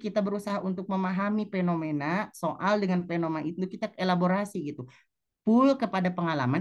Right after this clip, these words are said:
itu jadi opini, pull kepada teori itu textbook. Nah, psikologi ini berusaha untuk memahami realita dengan teori gitu. Jadi berusaha untuk balance ya. Eh, dan,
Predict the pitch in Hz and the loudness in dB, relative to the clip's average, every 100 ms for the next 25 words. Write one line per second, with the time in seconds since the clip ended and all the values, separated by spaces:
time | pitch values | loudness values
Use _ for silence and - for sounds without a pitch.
0 | 190 190 180 175 151 151 196 185 165 - | 0 0 2 2 -2 -4 -2 0 0 -2
1 | - _ - 208 247 247 196 165 156 151 | -10 _ 0 4 4 4 0 -2 -2 -2
2 | 139 131 180 190 202 220 233 - 180 175 | -4 -2 -2 -4 -6 -6 -8 -4 2 2
3 | 165 _ - 165 165 175 180 175 165 160 | 2 _ -6 -2 -2 -2 0 0 0 -2
4 | 190 226 196 214 214 202 190 185 196 196 | 0 0 2 -2 -2 -4 -4 -4 0 0
5 | 208 214 220 214 185 180 - 170 151 147 | 0 0 0 0 -2 -6 -2 0 2 0
6 | 135 135 165 214 - 151 151 175 233 233 | -4 0 4 4 4 -2 0 0 -2 -2
7 | 233 214 170 147 147 165 170 175 190 170 | -2 -2 -4 -4 -4 -2 -2 -2 -2 -2
8 | 180 185 _ - 151 139 139 139 127 151 | -2 -4 _ -2 0 2 0 -2 -2 -2
9 | 214 - - - - _ 143 143 143 165 | -4 -6 -20 -20 -20 _ -4 -2 4 8
10 | 202 247 | 8 6